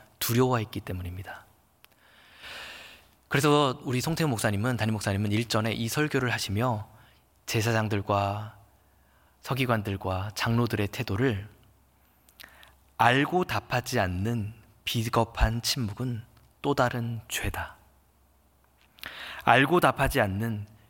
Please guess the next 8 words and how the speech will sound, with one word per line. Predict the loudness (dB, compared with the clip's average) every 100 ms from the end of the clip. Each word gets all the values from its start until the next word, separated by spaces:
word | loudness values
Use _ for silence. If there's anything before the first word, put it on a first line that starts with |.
| _
비겁한 | -2 2 2 2 0 0
침묵은 | 0 -2 0 0 -2 -2 -8 -20 -20 _
또 | 0 4
다른 | 4 4 -2 -4
죄다."라고 | -2 -2 2 2 2 -2 -4 -6 -6 -10 -18 _ -2
우리에게 | 2 2 0 -4
정의를 | 0 2 2 0 -2 -2
내려주셨습니다. | -2 0 0 -2 -4 -8 -8 -12